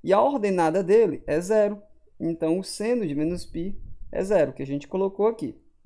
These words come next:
Como i vezes zero é zero, sobra só um vezes menos um do lado direito, fica só menos um. Então, nós temos o seguinte, essa expressão que ele deu, que define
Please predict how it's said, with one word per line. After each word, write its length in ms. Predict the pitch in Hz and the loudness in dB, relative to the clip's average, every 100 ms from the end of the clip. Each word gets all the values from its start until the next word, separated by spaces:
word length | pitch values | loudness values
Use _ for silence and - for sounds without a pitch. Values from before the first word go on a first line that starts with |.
| - - | -14 -12
Como 340 | - 277 269 | 0 4 4
i 140 | 262 233 | 2 2
vezes 320 | 208 208 196 | 4 2 2
zero 220 | 143 139 | 2 4
é 80 | 180 | 4
zero, 380 | 160 208 247 147 | 4 2 2 0
sobra 320 | - 180 190 | 0 2 2
só 340 | 196 196 202 - | 0 0 0 0
um 420 | 233 277 392 160 | 0 2 0 -4
vezes 380 | 165 202 233 226 | 2 2 2 -2
menos 340 | 233 254 269 | -2 0 -2
um 160 | 220 220 | -4 -6
do 160 | 165 | -4
lado 240 | 170 170 180 | 2 2 2
direito, 460 | 214 226 208 214 - - - - | 0 4 2 0 -8 -12 -18 -6
fica 280 | 156 160 | -4 -2
só 500 | 185 - 160 202 - - - - | -2 2 2 2 -8 -14 -16 -10
menos 460 | 220 214 233 262 196 | -4 -2 0 -2 -2
um. 160 | 139 143 - - _ - - - - - - | -4 -6 -20 -20 _ -20 -20 -20 -20 -10 -8
Então, 280 | 214 285 | 0 2
nós 340 | 277 262 240 - | 4 4 2 -2
temos 380 | - 226 226 226 | -6 -2 -2 -4
o 40 | |
seguinte, 560 | - 247 226 202 - - | -4 -2 0 -2 -2 -4
essa 300 | - 240 240 | 2 2 2
expressão 560 | 190 - 147 139 139 - | -2 0 0 0 -2 -6
que 120 | - | -4
ele 140 | 165 | -2
deu, 460 | 175 147 196 165 - - - - - - - | 0 4 6 4 0 -10 -10 -10 -16 -18 -10
que 120 | 175 | -2
define 800 | 170 247 240 - 254 277 175 | 4 2 2 -4 2 2 2